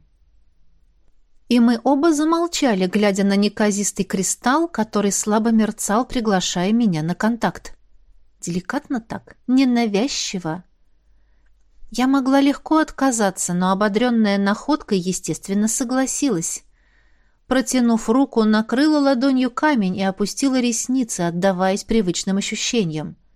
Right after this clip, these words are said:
Сегодня я не закачалась, как шаманка во время ритуальных плясок, и даже не завыла,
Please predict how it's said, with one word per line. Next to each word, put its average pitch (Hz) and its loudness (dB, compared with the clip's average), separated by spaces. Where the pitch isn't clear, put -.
Сегодня 254 -2
я 220 2
не 220 4
закачалась, 214 -2
как - -8
шаманка 190 -2
во 185 2
время 180 0
ритуальных 185 0
плясок, 185 0
и 190 0
даже 202 2
не 208 2
завыла, 190 2